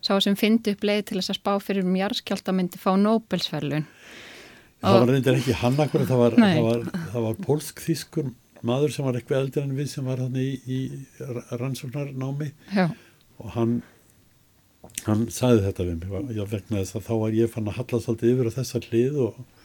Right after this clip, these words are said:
Speaker 1: Mhm.
Speaker 2: þá fannst mönnum þetta vera voðalega djarft að fara og að reyna að spá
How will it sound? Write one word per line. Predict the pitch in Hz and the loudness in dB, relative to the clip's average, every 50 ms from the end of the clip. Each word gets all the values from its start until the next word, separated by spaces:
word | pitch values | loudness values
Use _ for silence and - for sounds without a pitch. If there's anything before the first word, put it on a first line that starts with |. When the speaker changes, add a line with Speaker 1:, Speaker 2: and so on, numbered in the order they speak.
| - - - | -20 -4 2
Speaker 1:
Mhm. | 196 190 151 151 170 151 - - _ _ _ | 2 2 2 2 -2 -2 -4 -8 _ _ _
Speaker 2:
þá | - - 113 110 107 | -6 -2 -2 -2 -2
fannst | - - 120 117 - - - | 0 -2 -2 -2 -2 -2 -2
mönnum | 120 117 113 113 101 | 0 0 0 0 0
þetta | - 113 107 - 113 110 | -2 -6 -2 -2 0 2
vera | 117 120 113 113 | 2 4 4 4
voðalega | 110 113 113 110 113 110 - | 4 2 2 2 0 -2 0
djarft | - 143 135 113 - - - - - _ - | 2 2 2 2 0 -2 -10 -14 -12 _ -6
að | 107 92 | -6 -2
fara | - 120 117 110 110 110 | 0 -2 0 0 -2 -6
og | - - | -6 -8
að | 131 123 123 107 | -8 -8 -4 -2
reyna | 113 113 110 107 107 107 | -2 -2 0 -2 -4 -6
að | 101 - - - - - | -8 -12 -20 -20 -20 -18
spá | - - - - 123 | -18 -18 -8 -4 -2